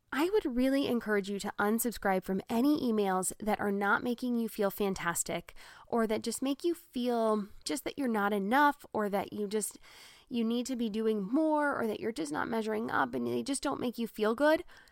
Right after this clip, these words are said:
Get rid of those emails. Please go to the bottom. It's super simple. The next time someone,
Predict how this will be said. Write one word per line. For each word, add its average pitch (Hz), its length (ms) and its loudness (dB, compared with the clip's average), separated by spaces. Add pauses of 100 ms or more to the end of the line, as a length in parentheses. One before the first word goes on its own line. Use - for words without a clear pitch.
(160)
Get 262 220 2
rid 220 100 4
of 190 80 2
those 175 160 0
emails. - 480 -2 (460)
Please - 460 -2 (280)
go 220 160 6
to 311 140 0
the 320 80 4
bottom. 233 420 4
It's - 180 -8
super 233 320 0
simple. 202 440 0
The 202 100 -2
next 175 280 -2
time 269 260 0
someone, 262 340 2